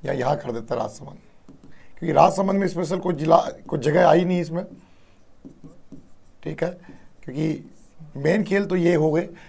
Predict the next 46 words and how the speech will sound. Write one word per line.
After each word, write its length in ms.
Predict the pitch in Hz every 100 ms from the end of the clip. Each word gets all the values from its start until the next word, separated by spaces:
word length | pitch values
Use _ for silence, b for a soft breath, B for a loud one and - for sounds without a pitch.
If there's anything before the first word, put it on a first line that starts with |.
| b
तो 80 | -
कितनों 360 | - 185 185 196
से 80 | 190
अलग 120 | 196
हुआ? 180 | 175 202
चार 300 | 202 151 131
से 120 | - -
अलग 180 | -
हुआ। 120 | - - - b b b -
चलिए 280 | - 165 156
चार 380 | - - - 247
में 140 | 277 -
तहसीलें 380 | 254 - 254 254
किस 180 | 208
किस 180 | 208 -
से 80 | 247
कौन 240 | - 202 196
कौन 160 | 226
सी 80 | 220
ली 160 | 208 220
गई 200 | 247 247 b b b
ये 200 | 123 247
इंपॉर्टेंट 480 | 247 175 226 240 226
हमारे 240 | 226 220 226
को 100 | 214
यहाँ 120 | 190
पर 160 | 202
समझना। 420 | 196 202 202 214 220 b b b -
चलो 200 | 185 220 214 -
देखते 240 | 170 170 214
हैं 60 |
सबसे 280 | 208 196 220
पहले 240 | 208 220 214 B B
किससे 260 | - - 214
क्या 220 | 220 208
लिया 200 | 220 214
गया 140 | 214
है 80 | 220
यहाँ 140 | 214 202
पर। 220 | 214 214 B B B 247
तो 80 | 208
ब्यावर, 440 | 156 190 196 262
टोटगढ़, 440 | 262 214 185 226 202
मसूदा 360 | 180 196 180
और 100 | 214
विजयनगर। 500 | 170 160 143 127 -